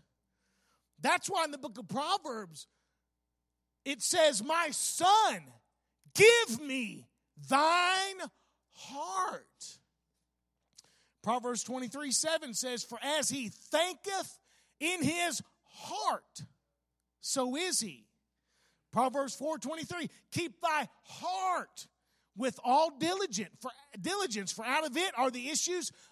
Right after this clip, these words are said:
of life." Proverbs fourteen thirty, "A sound heart is the life of the flesh, but envy the rottenness of the bones." I grew up with an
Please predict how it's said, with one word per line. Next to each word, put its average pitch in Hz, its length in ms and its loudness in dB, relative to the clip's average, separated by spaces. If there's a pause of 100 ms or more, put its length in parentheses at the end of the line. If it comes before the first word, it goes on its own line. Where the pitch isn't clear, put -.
of 330 260 6 (240)
life." 330 960 -4 (440)
Proverbs 262 480 -2
fourteen 302 460 -6
thirty, 330 360 2 (200)
"A 269 140 2
sound 349 520 2
heart 330 720 -4 (200)
is 277 280 2
the 247 100 -2
life 349 800 -2
of 330 500 6
the 330 440 4 (340)
flesh, 254 480 -2
but 208 240 -4 (100)
envy 226 540 -6
the 180 140 -12
rottenness 220 540 -4
of 226 140 -8
the 226 80 -6
bones." 143 760 -10 (1800)
I 247 140 0
grew 196 260 -8
up 196 220 -6
with 208 180 -8
an 170 160 -10